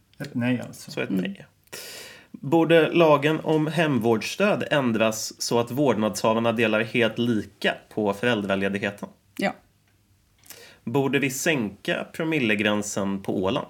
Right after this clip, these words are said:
Speaker 3: Ja.
Speaker 2: Varför då?
Speaker 3: Nå, dels har lagtinget varit på promillemiddag och vet hur mycket man kan dricka alkohol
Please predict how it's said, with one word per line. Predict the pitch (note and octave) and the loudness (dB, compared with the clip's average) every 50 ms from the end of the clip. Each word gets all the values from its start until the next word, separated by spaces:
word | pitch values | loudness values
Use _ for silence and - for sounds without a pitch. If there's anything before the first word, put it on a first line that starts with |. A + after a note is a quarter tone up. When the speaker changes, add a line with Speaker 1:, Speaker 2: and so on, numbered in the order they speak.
| - _ | -10 _
Speaker 3:
Ja. | - G3+ F#3+ D#3 - - _ _ _ _ _ _ _ _ _ _ _ _ _ _ _ _ | -2 0 0 -2 -2 -6 _ _ _ _ _ _ _ _ _ _ _ _ _ _ _ _
Speaker 2:
Varför | - C3+ C3 C3 - C#3+ | -4 -4 -4 -4 -4 -8
då? | - - - _ _ _ _ _ _ _ _ _ _ - - - - - - - - - - - - - - - - - - - - - | -8 -8 -12 _ _ _ _ _ _ _ _ _ _ -20 -20 -20 -20 -20 -20 -20 -20 -20 -20 -20 -20 -20 -20 -20 -20 -20 -20 -12 -6 -2
Speaker 3:
Nå, | G#3+ G#3 G#3 G#3 A3 A3 | 0 2 2 2 2 2
dels | F#3+ G3 F#3+ G3+ G#3 - - | 4 4 4 2 2 0 0
har | A3+ A3 G#3+ G#3+ - | 0 0 0 0 0
lagtinget | - A#3 A#3+ A#3+ A#3+ A#3+ - B3 A3 G#3+ G#3 G3+ G3+ G#3 | 0 2 2 2 2 0 0 2 2 4 4 2 2 0
varit | A3 G#3+ G#3+ G#3+ G3+ G3 G3 | 2 2 2 2 2 0 0
på | - G3+ | -2 -4
promillemiddag | G3 - G#3+ G#3 G#3 G#3+ G#3+ G#3 F#3+ F#3 F3+ F3 E3+ D#3+ D#3+ E3 F#3 F3+ - - - - - | -2 0 2 4 4 4 4 4 4 4 2 0 0 2 2 2 2 0 -4 -8 -18 -16 -6
och | - - G#3 G3 | -2 0 2 4
vet | G#3 G#3 G3 F#3+ G3 - - | 4 4 4 2 0 -2 -2
hur | G#3 | 0
mycket | G3 G3+ G3+ G3 - - G3+ | 2 2 0 0 0 2 2
man | G3 F#3+ F#3+ | 4 4 4
kan | G#3 G3+ G3 | 4 2 4
dricka | G#3 B3 D#4+ D#4+ - _ - A3+ | 4 4 2 0 0 _ 2 2
alkohol | F#3 F#3 - F#3+ F#3 F#3 - - G3+ F#3+ G3+ F#3 F3 E3+ F#3 F#3+ G3+ | 2 4 2 0 -2 -2 -2 0 2 2 2 2 2 2 0 0 -2